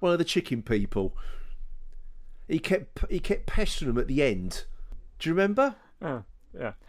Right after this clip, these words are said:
Speaker 2: And
Speaker 1: Yeah.
Speaker 2: then he changed his name to Seymour Children by
Speaker 1: Yeah.
Speaker 2: then.
Speaker 1: <laughs>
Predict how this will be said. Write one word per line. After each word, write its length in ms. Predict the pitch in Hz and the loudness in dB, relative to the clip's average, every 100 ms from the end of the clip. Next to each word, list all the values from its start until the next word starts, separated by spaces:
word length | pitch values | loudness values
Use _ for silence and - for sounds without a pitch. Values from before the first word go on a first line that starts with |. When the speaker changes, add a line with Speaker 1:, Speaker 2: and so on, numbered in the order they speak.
| - | -4
Speaker 2:
And 120 | 156 | 2
Speaker 1:
Yeah. 80 | 214 | 2
Speaker 2:
then 80 | 226 | 2
he 60 | 233 | -2
changed 300 | - 185 170 | -2 -2 -2
his 160 | - | -4
name 140 | 170 170 | -4 -4
to 60 | |
Seymour 500 | - - 165 151 147 | -8 -6 -6 -6 -6
Children 480 | 151 202 185 123 92 | -2 0 0 -2 -6
by 160 | 82 190 | 2 4
Speaker 1:
Yeah. 140 | 160 | 4
Speaker 2:
then. 180 | - - | 4 4
Speaker 1:
<laughs> 460 | 311 330 - - | 4 6 4 4